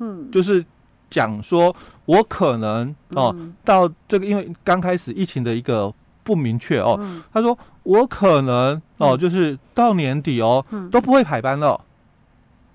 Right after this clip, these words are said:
Speaker 1: 哦。
Speaker 2: 哦，就我公司不会再排班给我了，哦，
Speaker 1: 嗯，嗯，嗯。
Speaker 2: 到年底，哦。那所以他就主张了，那公司应该要给我非自愿离职证明书，
Speaker 1: 嗯。
Speaker 2: 哦，要那个算资遣嘛，哦，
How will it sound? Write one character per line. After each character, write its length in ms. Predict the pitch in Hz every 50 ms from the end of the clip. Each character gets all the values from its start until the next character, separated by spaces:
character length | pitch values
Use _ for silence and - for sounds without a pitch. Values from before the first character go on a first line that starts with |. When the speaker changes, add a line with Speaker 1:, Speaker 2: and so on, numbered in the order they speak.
| _ _ _ _ -
Speaker 1:
哦。 360 | 214 214 208 202 202 220 226 220
Speaker 2:
哦， 180 | 196 185 185
就 160 | 196 254 269 214 - _ _
我 220 | - 214 190 220 190 - -
公 160 | - 254 262 254
司 80 | 269
不 80 | 220 240
会 80 | 240 220
再 100 | 254 240
排 260 | - - - 170 160
班 220 | 165 190 208 220 214
给 200 | - 156 139 143
我 340 | 160 175 170 151 123 101 92
了， 120 | 104 92
哦， 300 | - 220 220 233 131 117
Speaker 1:
嗯， 80 | 110 226
嗯， 80 | 220 214 220
嗯。 60 | 214
Speaker 2:
到 160 | 214 247 247
年 240 | 214 175 156 160 170
底， 220 | 170 180 127 98
哦。 220 | - 135 139 110 - - - - _ _ _ -
那 140 | 262 285
所 140 | 262 - 311
以 40 | 269
他 160 | - 240 254
就 140 | 247 269 247
主 240 | - - 147 123 110
张 240 | - 156 160 165 180
了， 240 | 185 175 143 131 139
那 300 | 196 247 226 220 214 196 - _ -
公 180 | 233 247 262
司 180 | 247 - 254 240
应 120 | 233 226
该 240 | 214 220 214 214 220
要 280 | 226 220 220 214 196 180
给 180 | 175 - 165 196
我 120 | 196 156
非 200 | - - 160 156
自 140 | 147 - -
愿 80 | 165 131
离 100 | 123 117
职 120 | 113 110
证 140 | 104 139 123
明 140 | 110 104 95
书， 260 | - - 113 110 120 127
Speaker 1:
嗯。 420 | - - - 202 202 202 - - - -
Speaker 2:
哦， 200 | - 117 110 117
要 120 | 127 147 165
那 140 | 165 175 175
个 220 | 165 165 139 127
算 200 | - 180 170 147
资 140 | 139 - 170
遣 220 | 165 - - 151
嘛， 160 | 98 95 98 90
哦， 260 | - 127 123 110